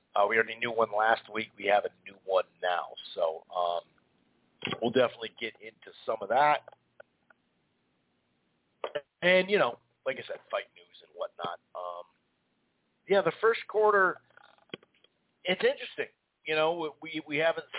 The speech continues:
seen, you know, we, we, we know what E S P N's doing a little early right now.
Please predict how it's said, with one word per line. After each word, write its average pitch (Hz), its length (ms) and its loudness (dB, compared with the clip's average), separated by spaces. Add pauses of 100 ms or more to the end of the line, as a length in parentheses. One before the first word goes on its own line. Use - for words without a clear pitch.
seen, 165 300 -8 (100)
you 147 80 -4
know, 143 100 0
we, 135 220 -8 (100)
we, 131 100 -20 (220)
we 127 140 -20
know 143 100 -2
what 147 140 2 (100)
E 143 80 -6
S 143 80 -6 (100)
P 139 140 -6
N's 135 140 -6 (100)
doing 131 240 -6
a 104 40 -6
little 120 280 -6 (120)
early 147 300 2
right 147 280 2
now. 147 420 0